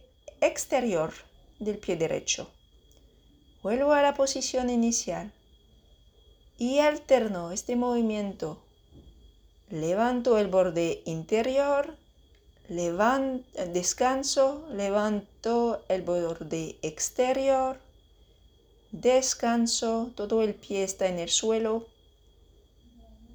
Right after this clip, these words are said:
Borde interior, descanso. Todos los lados del pie contactan el suelo. Borde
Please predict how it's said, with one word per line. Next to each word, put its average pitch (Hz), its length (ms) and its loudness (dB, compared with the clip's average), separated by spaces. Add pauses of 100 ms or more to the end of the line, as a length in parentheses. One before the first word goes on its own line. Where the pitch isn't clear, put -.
(880)
Borde 240 580 4
interior, 208 840 0 (160)
descanso. 220 1000 0 (1300)
Todos 254 340 4
los 247 180 0
lados 233 420 4
del 214 200 0
pie 233 640 0
contactan 208 640 -2
el 196 140 -4
suelo. 180 480 -6 (240)
Borde 226 680 2